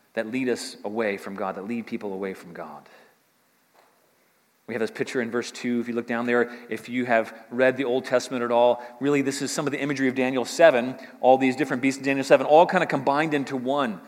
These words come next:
And so it's different forms probably of government, because in, in Daniel seven, this was different, uh, times or periods of the world's governments. And so this is kind of a putting together of all of these things. And there's this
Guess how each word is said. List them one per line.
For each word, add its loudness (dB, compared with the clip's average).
And -12
so 0
it's -2
different -2
forms 0
probably 2
of 4
government, 4
because -6
in, -4
in -6
Daniel -2
seven, 2
this -6
was -8
different, 2
uh, -12
times 0
or 0
periods 0
of 2
the -2
world's 0
governments. -2
And -8
so -2
this -6
is -12
kind -2
of -10
a 4
putting 2
together 8
of 8
all 10
of 6
these 2
things. 0
And -2
there's 8
this 0